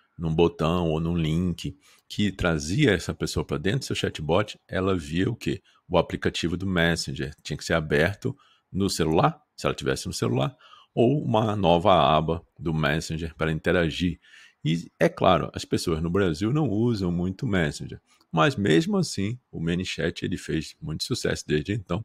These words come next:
porque as pessoas gostavam de interagir usando o Messenger. Legal. Aí, quando foi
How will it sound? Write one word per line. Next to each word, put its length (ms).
porque 140
as 100
pessoas 380
gostavam 720
de 420
interagir 680
usando 800
o 340
Messenger. 640
Legal. 360
Aí, 460
quando 300
foi 440